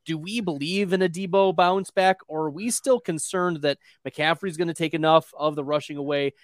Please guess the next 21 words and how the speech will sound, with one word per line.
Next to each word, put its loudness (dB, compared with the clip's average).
and -6
Ayuk 2
and -8
Kittle 2
are 0
gonna -4
take -4
away -2
enough -2
of -10
the -6
receiving? -4
I, 2
I -4
think -8
in -4
the -4
order 0
of -2
receiving, -6
it's, -6